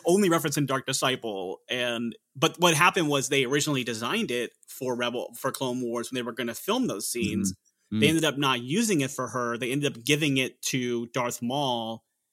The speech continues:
Speaker 1: when he came back in the Return Clone Wars episodes, and they made it into a red blade that fits his staff. And they've kinda since retconned it so that the s-, the piece that Maul is using is actually Maul's, it's actually
Speaker 2: Mm.
Speaker 1: Asajj's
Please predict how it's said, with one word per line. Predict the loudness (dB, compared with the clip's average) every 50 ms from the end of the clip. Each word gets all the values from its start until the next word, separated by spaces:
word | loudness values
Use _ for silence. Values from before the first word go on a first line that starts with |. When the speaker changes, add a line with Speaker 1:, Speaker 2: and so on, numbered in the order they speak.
| _ _ _
Speaker 1:
when | -6 -2
he | 0 0 0
came | 0 0 0 0 0
back | 0 0 0 -2 -4 -6
in | -6 -6 -4
the | -4 -4 -6 -6
Return | -8 -8 -8 -8 -4 -2 -2 0 0 -2 -4
Clone | -4 -6 -6 -6 -6
Wars | -6 -6 -8 -8 -8
episodes, | -12 -12 -12 -12 -10 -8 -6 -8 -8 -6
and | -6
they | -6 -4
made | -4 -4
it | -4 -6
into | -8 -8 -8 -8
a | -8 -8
red | -8 -8 -10 -10 -12 -18 _ _ _ _
blade | -8 -6 -6 -6 -6 -6
that | -8 -12 -8
fits | -8 -6 -6 -6 -6
his | -8 -10
staff. | -10 -6 -4 -2 -2 -2 -2 -4 -8 -12 _ _ _ _ _ -20 -18 _
And | -2 2 4
they've | 4 2 2
kinda | 0 -2 2 4 4 4 4 2 2
since | 2 0 0 2 2 2 2 2 0 -2 -2 -4 -6 -10 _ _ _ _ _ _ 0
retconned | 2 2 2 2 0 -2 0 0 2 2 2 0
it | 0 -2 -4 -8
so | -10 -4 -2 -2 -2
that | 0 0 0 0 -2 -4 -8
the | -8 -4
s-, | -2 -2 -2
the | 0 -2 -4
piece | -4 -2 0 0 2 2 2 0
that | 2 2 2 2 0 -4 _ _ _ _ _ _ _ _ _ _
Maul | -4 0 2 2 2 2 2
is | -2 -2 -2
using | -2 -2 0 0 0 0 0 -2
is | -2 -4 -4 -4
actually | -4 -4 -4 -4 -4 -4 -4
Maul's, | -2 -2 -2 0 -2 -2 -2 -4 -6 -6 -8 -10 _ _ _ _ _ _ _ _ _ _
it's | -2 2
actually | 2 2 2 2 0 -2 -2 -4 -6 -4 -2 0
Speaker 2:
Mm. | 2 4 4 4
Speaker 1:
Asajj's | 2 0 -2 -2 -2 -4 -6 -10